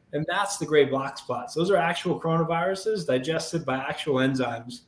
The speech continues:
um, in silico on the computer, but nonetheless, like, that's our null model, is, like, what happens in nature.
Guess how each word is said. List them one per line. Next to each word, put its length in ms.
um, 360
in 120
silico 500
on 120
the 80
computer, 440
but 140
nonetheless, 600
like, 380
that's 260
our 120
null 260
model, 380
is, 120
like, 160
what 200
happens 400
in 100
nature. 460